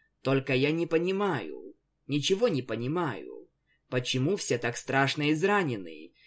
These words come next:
И я вся в крови, и, судя по всему, не только в своей. На нас кто-то напал?" Луна еще больше задавалась вопросами.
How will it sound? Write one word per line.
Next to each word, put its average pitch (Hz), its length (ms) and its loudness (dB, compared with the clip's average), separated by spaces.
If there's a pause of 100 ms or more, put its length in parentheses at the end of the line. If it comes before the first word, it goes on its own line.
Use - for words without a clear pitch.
(180)
И 117 80 -6
я 123 300 2
вся 165 200 2
в 147 80 -12
крови, 143 540 4
и, 131 220 -4
судя 131 300 0
по 117 160 -2
всему, 165 520 0
не 170 200 2
только 180 400 2
в - 40 -8
своей. 113 720 -2 (440)
На 127 160 2
нас 131 240 4
кто-то 127 340 0
напал?" 175 680 0 (360)
Луна 131 380 4
еще 123 340 2
больше 170 480 4
задавалась 131 680 4
вопросами. 131 880 0